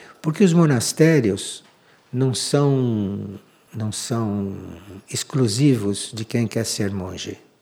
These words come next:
Monastério, lei monástica,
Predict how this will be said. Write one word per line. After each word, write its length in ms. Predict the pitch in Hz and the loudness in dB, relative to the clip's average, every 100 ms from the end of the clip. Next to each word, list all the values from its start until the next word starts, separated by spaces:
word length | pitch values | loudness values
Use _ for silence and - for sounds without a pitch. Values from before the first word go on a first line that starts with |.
| _ _ _ _ - - - - _ - | _ _ _ _ -20 -20 -20 -20 _ -2
Monastério, 1040 | 135 208 190 127 - - 135 123 104 95 - - | 4 6 6 2 0 4 4 4 2 -2 -6 -2
lei 260 | 120 165 | 4 6
monástica, 960 | 196 131 101 113 131 - - 101 - - | 6 6 2 2 0 -2 -6 -8 -10 -14